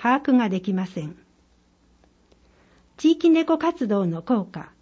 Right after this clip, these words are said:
テリトリー、縄張りで生きる猫の習性を利用して、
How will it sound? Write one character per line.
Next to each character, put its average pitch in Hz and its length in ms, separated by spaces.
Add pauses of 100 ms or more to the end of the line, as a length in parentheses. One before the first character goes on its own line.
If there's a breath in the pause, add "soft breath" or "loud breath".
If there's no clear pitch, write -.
(560)
テ 262 120
リ 339 140
ト 233 180
リ 170 260
ー、 - 240
縄 269 260
張 294 220
り 254 60
で 233 200
生 214 120
き 330 180
る 277 120
猫 262 260
の 180 140
習 214 220
性 226 240
を 208 160
利 208 140
用 190 160
し - 140
て、 - 260